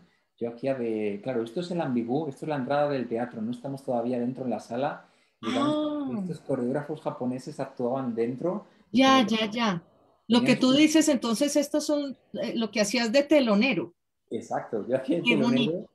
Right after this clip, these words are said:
Speaker 2: bonito.
Speaker 1: entonces calentaba un poco al público, como los conciertos de rock, cuando entra
Speaker 2: Sí.
Speaker 1: el telonero.
Speaker 2: Sí, sí, sí.
Speaker 1: <laughs>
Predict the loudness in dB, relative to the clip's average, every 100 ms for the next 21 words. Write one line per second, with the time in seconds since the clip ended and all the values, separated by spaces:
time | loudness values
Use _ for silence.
0 | _ _ -4 -4 -6 -4 -2 0 -2 -2
1 | 0 0 2 4 4 2 0 2 0 0
2 | 0 2 6 4 6 2 2 2 0 0
3 | 0 0 0 2 2 2 -2 -4 -2 0
4 | 2 4 4 4 0 -4 -4 0 0 4
5 | 4 4 2 2 4 2 2 -2 -2 -2
6 | -2 -6 -16 -12 -10 -10